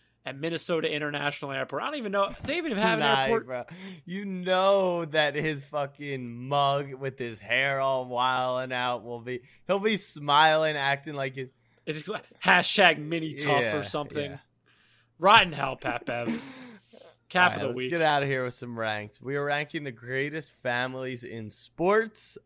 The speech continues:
Speaker 2: I will begin. Number three. He, he really, he really told us. He, he was not, I mean,
Speaker 1: Same, same number
Speaker 2: I
Speaker 1: three as
Speaker 2: mean,
Speaker 1: me.
Speaker 2: LeVar Ball, just masterclass. Like,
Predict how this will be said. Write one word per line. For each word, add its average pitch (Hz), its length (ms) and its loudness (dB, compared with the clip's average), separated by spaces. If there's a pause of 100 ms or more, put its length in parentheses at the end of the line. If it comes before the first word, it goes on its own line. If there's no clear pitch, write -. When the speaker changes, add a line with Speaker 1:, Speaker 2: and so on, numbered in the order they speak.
Speaker 2:
I 120 120 -2
will 127 160 0
begin. 131 640 -4 (380)
Number 160 280 0
three. 120 560 -4 (400)
He, 214 280 -14
he 202 240 -12
really, 453 420 0 (180)
he 170 200 -10
really 440 300 -2
told 139 380 -2
us. 95 260 -8
He, 151 160 -10 (100)
he 190 280 -8
was 180 260 -8
not, 202 420 0 (380)
I 147 160 2
mean, 147 320 -6 (160)
Speaker 1:
Same, 156 480 -4
same 175 320 -2
number 175 260 2
Speaker 2:
I 147 120 0
Speaker 1:
three 156 220 2
as 143 100 -2
Speaker 2:
mean, - 20 -4 (140)
Speaker 1:
me. 120 160 -6
Speaker 2:
LeVar 143 520 0
Ball, 117 460 4 (480)
just 127 380 -6 (320)
masterclass. 107 1200 -2
Like, 127 220 0